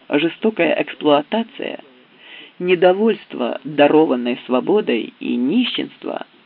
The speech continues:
толкали их на путь совершения преступлений. Однако не все виновные совершали преступления из-за голода и нищеты. Например, подлоги кредитных бумаг,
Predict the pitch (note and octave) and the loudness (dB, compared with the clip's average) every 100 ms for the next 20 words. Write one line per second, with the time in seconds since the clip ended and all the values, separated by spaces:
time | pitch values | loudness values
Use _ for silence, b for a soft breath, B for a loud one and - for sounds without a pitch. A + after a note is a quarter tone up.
0 | _ _ _ - D3 D3 F3 A#3 A#3+ G#3+ | _ _ _ 0 2 2 0 2 0 -2
1 | - D3 - F3 G3+ - _ _ _ - | -6 -8 -4 -4 -4 -18 _ _ _ -6
2 | A2+ - - A#2+ C3+ - D#3+ - - G3+ | -6 -6 -6 -6 -8 -10 -10 -10 -10 -8
3 | G3+ - - _ _ _ _ _ _ _ | -8 -10 -20 _ _ _ _ _ _ _
4 | _ _ _ B B B - F3+ B3 C4 | _ _ _ B B B -4 0 0 2
5 | C4 C#4+ C#4+ - D#3 C3 C#3 C#3+ B3+ A3+ | 2 2 0 0 0 2 0 2 0 -2
6 | - - - - _ _ _ _ _ E3 | -8 -10 -12 -16 _ _ _ _ _ 0
7 | D#3 D3+ - B3+ A#3+ F#3+ - C#3+ - G#3 | 0 0 0 0 -2 -6 -8 -10 -4 -4
8 | G#3 F#3+ - D#3 D3 C#3+ D3 D#3 F#3 F3+ | -2 -6 -4 -4 -2 -2 2 2 2 0
9 | D#3+ - D#3 D#3+ E3 - - - - - | -4 -6 -8 -8 -6 -6 -6 -10 -14 -14
10 | _ _ _ _ _ _ _ _ - D3+ | _ _ _ _ _ _ _ _ -8 -6
11 | F3+ F#3 G#3 b b b b b _ _ | -4 -4 -4 b b b b b _ _
12 | E3+ E3+ G3+ F3 C#3+ C#3+ D#3+ E3 F3+ D#3+ | -2 2 2 2 0 -2 -6 -4 -4 -6
13 | D3+ D3 C3 C3+ C#3+ - | -4 -4 -2 -2 -6 -10